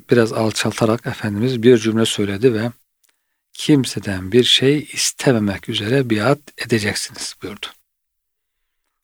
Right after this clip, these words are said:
Bu da ayrıca dikkat çekici bir üslup. Yani "Biat etmeyecek misiniz?" diye sorması bir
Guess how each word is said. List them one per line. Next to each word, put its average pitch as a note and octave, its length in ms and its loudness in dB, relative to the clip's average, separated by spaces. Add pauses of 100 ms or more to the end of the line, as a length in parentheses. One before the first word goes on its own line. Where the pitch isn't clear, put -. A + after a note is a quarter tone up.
(160)
Bu C3+ 80 -4
da A#2+ 200 4
ayrıca G#2+ 480 -2
dikkat - 320 -2
çekici G#2 260 -2
bir A2 60 -2
üslup. D3+ 360 2 (920)
Yani G#2+ 460 0 (380)
"Biat A2 520 -2
etmeyecek G#2+ 480 -2
misiniz?" A2 240 -2
diye G2+ 120 -6
sorması A2+ 680 2 (340)
bir A2 140 0